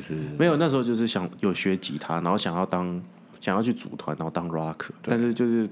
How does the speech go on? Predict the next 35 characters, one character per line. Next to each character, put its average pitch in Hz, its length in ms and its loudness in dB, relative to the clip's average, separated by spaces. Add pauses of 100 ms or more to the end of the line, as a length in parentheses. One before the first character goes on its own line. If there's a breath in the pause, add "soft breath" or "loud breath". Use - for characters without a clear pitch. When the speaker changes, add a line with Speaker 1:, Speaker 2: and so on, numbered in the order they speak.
Speaker 2:
并 127 120 2
没 95 220 2
有 82 380 0
Speaker 1:
凑 113 240 2
不 92 120 0
成 90 160 -2
一 76 220 -8
团。 - 100 -8 (200)
Speaker 2:
凑 135 160 2
不 117 80 2
成 95 200 0
一 95 60 -2
团， 85 160 0
就 98 100 0
是 104 320 0
只， - 240 -4 (220)
了 101 160 4
不 120 60 2
起 92 180 0
就 104 140 2
是 104 160 0
去 - 200 2
过 98 160 4
吉 87 220 -2
他 87 140 -2
社。 - 80 6
Speaker 1:
然 - 20 8
后 175 80 6
很 113 160 4
想 80 180 0
要 95 120 2
去 107 120 2
找 71 220 -2
人 73 180 -8
家 80 160 -2